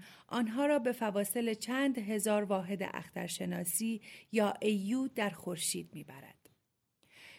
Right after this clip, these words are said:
دوره گردش دنباله‌دارهای دیگر کوتاه مدت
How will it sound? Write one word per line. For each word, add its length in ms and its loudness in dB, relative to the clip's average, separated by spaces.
دوره 380 6
گردش 480 2
دنباله‌دارهای 1080 2
دیگر 380 0
کوتاه 520 -4
مدت 500 -2